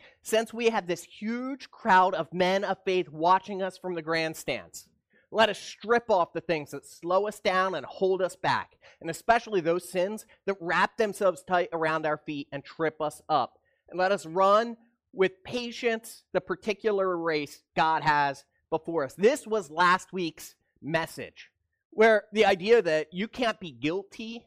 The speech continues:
and happy at the same time. We need to deal with that stuff so that it's not holding us back anymore. But Hebrews twelve continues and says,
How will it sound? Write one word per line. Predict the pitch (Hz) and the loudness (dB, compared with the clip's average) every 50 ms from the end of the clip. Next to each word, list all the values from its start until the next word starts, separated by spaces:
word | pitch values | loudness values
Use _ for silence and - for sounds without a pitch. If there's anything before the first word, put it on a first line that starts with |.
| _ _ - | _ _ -10
and | 147 131 123 | -10 -8 -8
happy | - - 147 151 165 - - 214 220 220 220 _ _ _ _ _ _ | -8 -4 0 0 0 0 -2 -6 -8 -10 -10 _ _ _ _ _ _
at | - 160 - | -6 -4 -4
the | - 135 | -6 -10
same | - - - - 170 156 160 165 165 165 170 165 - _ _ _ _ _ _ _ _ | -8 -8 -4 0 2 2 2 2 0 -2 -4 -6 -8 _ _ _ _ _ _ _ _
time. | - - 175 180 170 151 131 127 131 | -2 2 2 4 4 2 0 -2 -4
We | 156 196 | -2 -2
need | 208 220 214 | 0 0 -2
to | 208 202 | -2 -2
deal | 123 160 180 185 | 0 2 2 2
with | 196 190 | 2 0
that | - 131 107 - - | -2 -4 -6 -6 -10
stuff | - - - - - 156 165 202 220 _ _ _ _ _ _ _ | -14 -10 -4 0 2 4 4 2 2 _ _ _ _ _ _ _
so | - 196 190 | -4 -2 0
that | 180 185 190 | 2 2 0
it's | 208 214 - | 0 -2 0
not | 202 190 180 - | 0 0 0 0
holding | 165 185 175 160 165 151 | -2 -6 -6 -4 -6 -6
us | 147 135 131 - - _ _ _ _ _ _ - | -6 -8 -10 -12 -18 _ _ _ _ _ _ 2
back | 170 165 160 156 - | 4 4 4 4 0
anymore. | 160 151 143 135 123 113 | -4 -4 -4 -8 -8 -6
But | 147 175 156 | -6 -6 -6
Hebrews | 156 202 208 175 190 185 185 - | -6 -8 -6 -4 -4 -6 -6 -2
twelve | - 190 175 165 - | 0 2 2 2 0
continues | - 165 - 156 156 147 135 120 - - _ _ - | -6 -10 -8 -8 -6 -6 -8 -10 -10 -14 _ _ -12
and | 151 - | -10 -6
says, | - 165 143 - | -4 -4 -4 -4